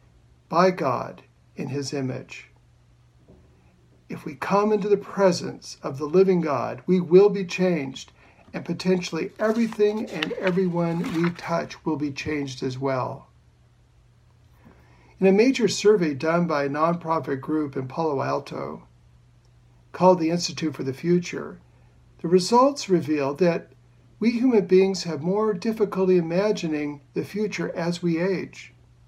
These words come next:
Apparently, we lose gray matter, connectivity to the regions of our brain associated with picturing and imagining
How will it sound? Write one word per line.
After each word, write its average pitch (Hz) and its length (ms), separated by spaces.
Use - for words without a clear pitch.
Apparently, 202 380
we 165 160
lose 185 360
gray 208 300
matter, 127 520
connectivity 196 840
to 180 120
the 185 80
regions 254 440
of 214 80
our 226 140
brain 180 600
associated 170 840
with 139 240
picturing 139 680
and 160 100
imagining 143 800